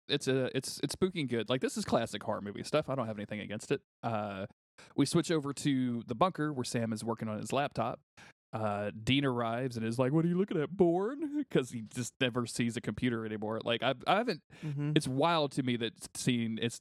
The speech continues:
Speaker 1: it's twenty nineteen and somebody would look at a computer and be like, "What are you looking at, Bourne?" <laughs> Like, it's just,
Speaker 2: Yeah.
Speaker 1: that's
Speaker 2: It's also, it's,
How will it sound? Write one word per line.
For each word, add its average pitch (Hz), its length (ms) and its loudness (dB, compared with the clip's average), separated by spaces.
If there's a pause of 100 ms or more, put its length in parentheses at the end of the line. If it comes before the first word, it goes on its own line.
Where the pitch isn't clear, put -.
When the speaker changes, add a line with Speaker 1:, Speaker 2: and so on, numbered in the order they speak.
Speaker 1:
it's - 160 0
twenty 151 280 2
nineteen 120 440 0
and 110 120 -8
somebody 113 280 0
would 110 100 -2
look 113 120 -2
at 113 40 -2
a 110 60 -4
computer 123 240 0
and 120 60 -2
be 131 80 2
like, 123 140 0
"What 180 80 4
are 180 40 2
you 180 80 0
looking 214 200 4
at, 131 160 0
Bourne?" 196 400 0 (300)
<laughs> - 320 -16
Like, 135 220 4
it's 143 100 0
just, 147 220 0
Speaker 2:
Yeah. 143 80 -4
Speaker 1:
that's 123 240 -2 (100)
Speaker 2:
It's 180 140 0
also, 240 320 6 (240)
it's, 208 280 4